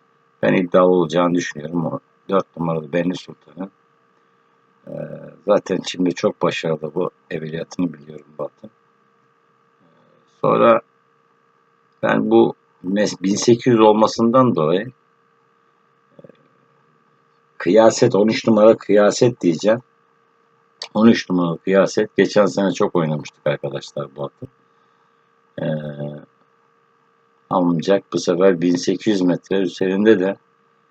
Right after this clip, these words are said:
tahmin ediyorum ilk defa biniyor. Muammer bir Bilgin'in bindiği Kıyaseti başlıyor. Muammer bir Bilgin ilk defa biniyor buna büyük ihtimal. Bakalım arkadaşlar.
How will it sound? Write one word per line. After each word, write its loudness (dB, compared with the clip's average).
tahmin 4
ediyorum 0
ilk -6
defa 4
biniyor. -6
Muammer 2
bir 2
Bilgin'in 2
bindiği 0
Kıyaseti -2
başlıyor. -2
Muammer 0
bir 0
Bilgin -4
ilk -4
defa 2
biniyor -6
buna -6
büyük -4
ihtimal. -6
Bakalım -2
arkadaşlar. -6